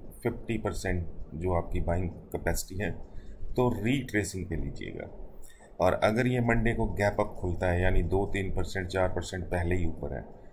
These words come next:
तो फिर मैं आपको सजेस्ट नहीं करूँगा कि इसमें कोई position बनाइए। फिर wait कीजिएगा levels का, और जो सही levels इसको बाय करने के होंगे, वो वन सेवेंटी से लेके वन सेवेंटी थ्री तक होंगे। तो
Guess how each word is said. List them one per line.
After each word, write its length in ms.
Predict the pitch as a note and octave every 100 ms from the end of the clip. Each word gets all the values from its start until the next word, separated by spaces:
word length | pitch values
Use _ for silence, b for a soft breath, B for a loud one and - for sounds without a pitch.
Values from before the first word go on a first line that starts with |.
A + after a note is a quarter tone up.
| B -
तो 100 | -
फिर 260 | G2+ - A2
मैं 240 | G#2+ G2+
आपको 260 | G2 F2+ F#2
सजेस्ट 460 | F2+ - F#2 - F#2
नहीं 160 | F2+
करूँगा 320 | F2+ F2+ F2+
कि 120 | F#2 F#2+
इसमें 300 | F2+ F2+ F2
कोई 180 | F2+
position 480 | F2 E2+ D#2+ - F#2+
बनाइए। 360 | F2 F2+ F2+ G#2
फिर 180 | G#2 F2
wait 360 | E2+ G#2 -
कीजिएगा 400 | G#2 F2 F#2+ G2+
levels 440 | G#2+ F#2 F2 F#2 -
का, 360 | B2 B2 - B B B B D#2+
और 380 | F2+ F2+ F2
जो 460 | E2+ F#2 F#2 F2+ -
सही 380 | - A2 G#2+ B2
levels 340 | G#2 G2 F#2+
इसको 220 | F#2 -
बाय 220 | F2+ F2+ F2+
करने 300 | E2+ E2+ F2
के 120 | F2+
होंगे, 320 | F2 F#2+ A2
वो 160 | G#2+ G2+
वन 280 | E2+ G2+
सेवेंटी 540 | G2+ - F2+ F#2 F2+ G2
से 140 | -
लेके 400 | F2 E2 E2+ A#2 A#2 - B B B -
वन 280 | E2 F#2 G#2+
सेवेंटी 480 | G#2+ F2+ F2+ F#2 G2+
थ्री 300 | - - F2+
तक 200 | - -
होंगे। 220 | D2+ C#2+ - - - - _ _ b b _
तो 60 | -